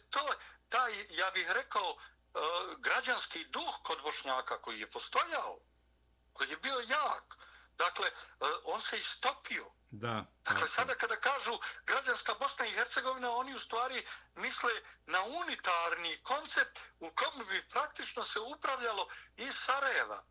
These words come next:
Speaker 1: i u kome bi jedina zvanična ideologija bila ona koja je nastala na političkom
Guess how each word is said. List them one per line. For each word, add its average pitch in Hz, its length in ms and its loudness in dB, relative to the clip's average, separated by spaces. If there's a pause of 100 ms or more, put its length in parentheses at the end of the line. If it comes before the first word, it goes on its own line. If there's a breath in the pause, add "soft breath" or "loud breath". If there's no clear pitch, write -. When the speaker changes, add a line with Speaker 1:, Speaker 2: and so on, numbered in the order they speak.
(280)
Speaker 1:
i 160 120 -2
u - 80 0
kome 277 240 2
bi 208 200 -2
jedina 254 440 0
zvanična 220 680 0 (300 loud breath)
ideologija 208 640 2
bila 233 340 2
ona 247 420 2 (480 loud breath)
koja 196 220 4
je 185 100 -2
nastala 240 600 4 (320 loud breath)
na 165 120 4
političkom 220 840 -4